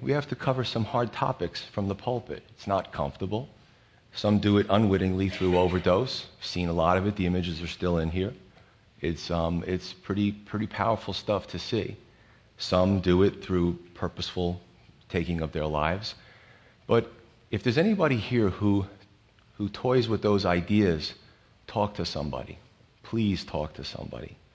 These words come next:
Because your loved ones don't want you to die. Your church family certainly doesn't want you to die.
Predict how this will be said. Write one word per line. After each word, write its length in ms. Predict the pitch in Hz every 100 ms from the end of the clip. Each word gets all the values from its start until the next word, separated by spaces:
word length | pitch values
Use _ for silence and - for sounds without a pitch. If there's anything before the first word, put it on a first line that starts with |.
| _ _ _ _ _
Because 340 | 90 98 95 92
your 120 | 92
loved 260 | 107 123
ones 340 | 104 90 85 -
don't 220 | 87 71
want 300 | 80 80 -
you 60 | 73
to 80 |
die. 440 | 71 76 73 73 82 - _ _ _ _
Your 120 | 87
church 320 | 85 113 113
family 320 | - 90 85 80
certainly 420 | - 85 80 80
doesn't 320 | 76 76 76
want 280 | 78 76 -
you 60 |
to 100 | -
die. 340 | 73 78 76